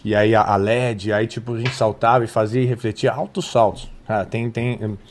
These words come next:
eu tenho que puxar depois o, o, o, o conteúdo desse, esse voo. E aí a gente tinha uma sequência, né? Um storyboard ali.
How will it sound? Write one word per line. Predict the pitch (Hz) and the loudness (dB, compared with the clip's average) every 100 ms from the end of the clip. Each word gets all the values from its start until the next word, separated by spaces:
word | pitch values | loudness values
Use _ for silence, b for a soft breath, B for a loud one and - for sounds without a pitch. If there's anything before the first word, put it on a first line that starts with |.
| B B B - | B B B -8
eu | |
tenho | 104 127 | -6 -4
que | |
puxar | - 127 117 | -2 2 4
depois | 110 107 107 | 4 2 0
o, | 113 | 0
o, | 107 107 104 107 98 107 110 | -4 -4 -4 -4 -4 -6 -6
o, | |
o | |
conteúdo | 101 101 98 104 98 | -4 -4 0 2 2
desse, | 104 120 117 | 0 -2 -2
esse | 110 113 | -2 -2
voo. | 113 92 87 B B - | -2 -2 -4 B B 0
E | |
aí | 143 | 2
a | |
gente | 180 180 156 | 2 0 -6
tinha | - 170 | -4 0
uma | 175 | 2
sequência, | 175 180 143 147 143 113 | 2 2 2 0 0 -2
né? | |
Um | 123 | -2
storyboard | 127 120 113 107 110 107 | 0 0 2 4 2 2
ali. | 110 143 | 0 -2